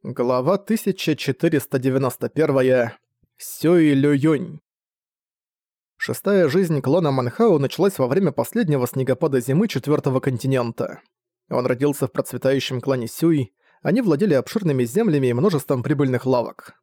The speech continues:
Львиную долю прибыли они получали от своих сельскохозяйственных владений. Сам клан проживал в одном из крупнейших городов Империи Смертных,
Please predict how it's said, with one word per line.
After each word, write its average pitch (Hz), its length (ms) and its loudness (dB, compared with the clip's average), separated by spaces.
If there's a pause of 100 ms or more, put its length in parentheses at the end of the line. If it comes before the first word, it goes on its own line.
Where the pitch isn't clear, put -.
(360)
Львиную 139 500 0
долю 147 220 0
прибыли 156 380 0
они 135 180 2
получали 139 480 0
от 135 140 0
своих 135 280 -2
сельскохозяйственных 135 840 -2
владений. 139 580 0 (380)
Сам 180 320 -2
клан 165 260 0
проживал 131 480 -2
в 123 60 -2
одном 156 300 0
из - 80 -6
крупнейших 135 520 -2
городов 135 380 0
Империи 131 340 0
Смертных, 156 600 -2